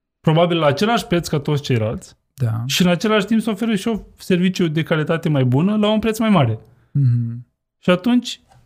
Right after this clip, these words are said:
Speaker 1: nici nu pierde clienții care caută un preț mai mic sau nu-și permit mai, sau nu au nevoie
Speaker 2: Mhm.
Speaker 1: de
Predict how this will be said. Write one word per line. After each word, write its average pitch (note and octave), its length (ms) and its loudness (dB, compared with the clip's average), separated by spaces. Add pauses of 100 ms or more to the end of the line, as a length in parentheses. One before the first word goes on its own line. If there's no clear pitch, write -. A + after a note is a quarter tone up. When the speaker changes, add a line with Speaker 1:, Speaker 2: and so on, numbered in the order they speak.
Speaker 1:
nici G3 280 4
nu A#3+ 140 2
pierde D#3+ 580 2
clienții D3 460 0
care C3+ 240 2
caută C#3 320 0
un B2+ 80 4
preț B2+ 200 -2
mai B2+ 100 0
mic B2 140 2
sau A#2 180 -4
nu-și C#3 200 0
permit B2+ 320 0
mai, A#2+ 180 -4
sau C#3+ 120 2
nu D3 60 2
au D#3 60 0
nevoie F3 480 2 (540)
Speaker 2:
Mhm. A#2 320 -8
Speaker 1:
de C3 260 2